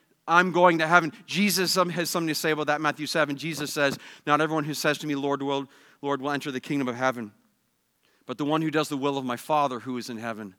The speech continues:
On that day, many will say to me, I mean, this is, this is sobering. This is Jesus, what he says. He says this in love and in truth for us. "Lord, Lord, do we not prophesy in your name? Did we not cast out demons in your name?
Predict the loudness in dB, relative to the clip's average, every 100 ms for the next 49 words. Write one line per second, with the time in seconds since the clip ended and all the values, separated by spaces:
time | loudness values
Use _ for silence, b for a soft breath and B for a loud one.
0 | _ _ _ _ _ _ _ _ _ -2
1 | 2 2 2 0 2 0 -2 -4 -4 -4
2 | -4 -6 -6 -8 -10 -8 -8 -8 -6 -6
3 | -4 -4 -4 -6 -8 -8 -8 -8 -8 -8
4 | -6 -6 -6 -6 -4 -2 -2 -6 -4 -2
5 | 0 0 -4 B B B -6 -4 -6 -8
6 | -8 -10 -12 b b -2 0 0 -2 -2
7 | -2 -2 -2 -2 -4 -2 -2 -2 -4 -2
8 | -2 -2 -2 -2 -2 -4 -4 -6 -4 -4
9 | -4 -4 -8 -6 -4 -4 -4 -6 -4 -2
10 | -4